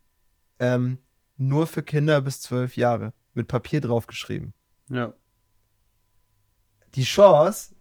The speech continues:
Speaker 1: dass das <laughs> wegen meinem Video da stand, ist nicht, ist nicht gering.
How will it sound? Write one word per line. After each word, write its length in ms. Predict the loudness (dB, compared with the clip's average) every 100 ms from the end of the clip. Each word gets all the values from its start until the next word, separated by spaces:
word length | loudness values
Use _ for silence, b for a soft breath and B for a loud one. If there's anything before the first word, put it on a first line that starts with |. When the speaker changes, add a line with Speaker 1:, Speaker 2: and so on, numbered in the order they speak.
| -8
Speaker 1:
dass 240 | -8 -6
das 460 | 2 2 2 -12 _
<laughs> 40 |
wegen 500 | -4 -2 2 2 2
meinem 280 | 0 0 0
Video 280 | -4 -4 -2
da 160 | 0 -2
stand, 340 | -2 -4 -6
ist 80 | -4
nicht, 300 | -4 -4 -12 _ _
ist 180 | -6 -4
nicht 160 | -4
gering. 340 | -2 -2 -2